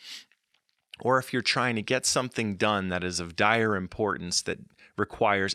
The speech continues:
absolute attention. Well, thank you all so much for taking a moment to listen to this podcast.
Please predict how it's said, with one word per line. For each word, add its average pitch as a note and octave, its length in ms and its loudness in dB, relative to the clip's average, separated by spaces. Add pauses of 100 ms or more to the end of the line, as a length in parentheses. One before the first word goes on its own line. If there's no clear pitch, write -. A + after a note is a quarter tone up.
absolute G#2+ 640 0
attention. - 560 -10 (1600)
Well, A#2+ 80 -4
thank E3 320 4
you F#3 140 4
all D#3 140 6
so F3 340 2
much C#3+ 320 2
for A#2 140 -2
taking G#2+ 420 0
a G2+ 40 -2
moment F#2 460 -2 (420)
to A#2 120 2
listen A#2+ 380 2
to - 160 -2
this G#2+ 180 0
podcast. F2+ 800 0